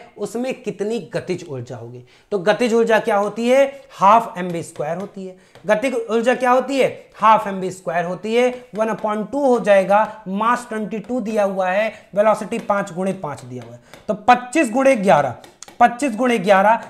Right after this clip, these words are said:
ग्यारह का मल्टीप्लाई मैंने बताया था, पांच लिख लो, पांच दो सात लिख लो और फिर दो लिख लो, उत्तर क्या आ जाएगा, दो सौ पचहत्तर। उत्तर क्या आ जाएगा, दो सौ पचहत्तर हो जाएगा। ठीक है,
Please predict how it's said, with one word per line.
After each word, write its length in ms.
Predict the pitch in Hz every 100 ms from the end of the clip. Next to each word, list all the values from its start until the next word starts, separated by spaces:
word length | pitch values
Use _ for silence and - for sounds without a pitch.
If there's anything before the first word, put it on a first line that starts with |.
| 175
ग्यारह 360 | 175 233 254
का 120 | 269 240
मल्टीप्लाई 460 | 233 214 226 208
मैंने 220 | 208 202
बताया 300 | 185 175 180
था, 100 | 185 190
पांच 360 | - 170 175
लिख 160 | 214 190
लो, 180 | 240 254 254 -
पांच 180 | 202 185
दो 140 | 185
सात 300 | 180 175 175
लिख 160 | 202 190
लो 160 | 247 262 254 -
और 140 | 202
फिर 160 | 196 214
दो 180 | 160 180
लिख 180 | 185 190
लो, 180 | 240 262 262 -
उत्तर 280 | 185 185 175
क्या 180 | 170 151
आ 20 |
जाएगा, 260 | 147 180 170
दो 180 | 139
सौ 140 | 135 156
पचहत्तर। 520 | 131 117 110 _ - _ _ -
उत्तर 320 | 196 - 196
क्या 160 | 190 180
आ 40 |
जाएगा, 380 | 180 202 240 269 269 -
दो 200 | 170 220
सौ 120 | 214
पचहत्तर 420 | 170 143 131 127
हो 80 | 120
जाएगा। 200 | 117 120 123 _ _ _ _ _ _ _ _ _ _ _ _ _ -
ठीक 180 | 214 226
है, 140 | 294